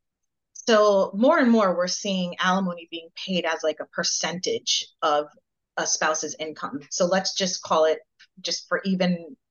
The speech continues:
numbers, fifty percent. You're supposed to get fifty percent of their income. Well,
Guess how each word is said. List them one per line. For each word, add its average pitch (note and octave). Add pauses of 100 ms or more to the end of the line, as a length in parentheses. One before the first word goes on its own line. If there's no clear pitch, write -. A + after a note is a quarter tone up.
(220)
numbers, F3 (220)
fifty B3+
percent. - (680)
You're G3+
supposed G#3+
to G#3
get G3
fifty G#3
percent D#3+
of D3+
their C#3+
income. - (600)
Well, F#3+